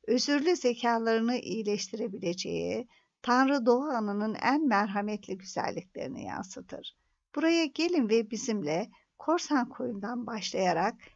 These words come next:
yaklaşık on iki kilometre dağlık alandan yürüyerek tam Gelidonya burnunun Beş Adalar karşısına ve Küçük Fener'e kadar ilerleyin. Kıyının sıfır noktasına, sarp kayalık alana kadar yaptığımız çekimlere katılın.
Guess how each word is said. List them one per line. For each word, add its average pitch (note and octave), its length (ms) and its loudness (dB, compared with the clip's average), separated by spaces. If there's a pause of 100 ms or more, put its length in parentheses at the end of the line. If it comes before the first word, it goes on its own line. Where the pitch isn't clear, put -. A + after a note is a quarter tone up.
(160)
yaklaşık C#4+ 600 0
on E4+ 160 0
iki C4+ 260 -8
kilometre A3+ 680 2
dağlık A3 420 0
alandan G#3+ 460 -2
yürüyerek A#3 800 -4 (260)
tam D4+ 300 0
Gelidonya A#3+ 720 4
burnunun A#3+ 580 -4 (360)
Beş D#4 220 2
Adalar A3 500 0
karşısına A3 760 -4
ve A#3+ 220 -2 (340)
Küçük - 420 -4
Fener'e A3 420 2
kadar F#3+ 300 -4
ilerleyin. - 720 -6 (340)
Kıyının C4+ 480 4
sıfır A#3+ 480 -2
noktasına, G3 800 -4 (240)
sarp E4 420 -2
kayalık A#3 480 2
alana A3 380 -2
kadar G3+ 400 0
yaptığımız G#3+ 800 -4
çekimlere - 640 -8
katılın. - 480 -16